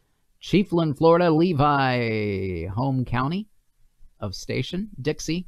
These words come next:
and Gilcrest. W T B H F M, a Christian contemporary radio station airing between six and midnight tonight Eastern Standard Time. Just gonna close out the, uh, multi-track session we just finished for K K G M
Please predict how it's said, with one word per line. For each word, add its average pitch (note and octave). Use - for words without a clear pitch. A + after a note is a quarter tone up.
and C#3
Gilcrest. C3
W C#3
T D3+
B B2+
H C3
F C3
M, C#3+
a B2+
Christian G2
contemporary G#2
radio F2
station G2
airing A#2+
between G#2+
six -
and F3
midnight B2+
tonight B2+
Eastern A2
Standard D#2+
Time. D3
Just -
gonna G2
close G#2+
out G#2+
the, D#2+
uh, D#2
multi-track F#2
session A2
we F#2+
just B2
finished D3
for A2
K C3+
K B2+
G A2
M C3+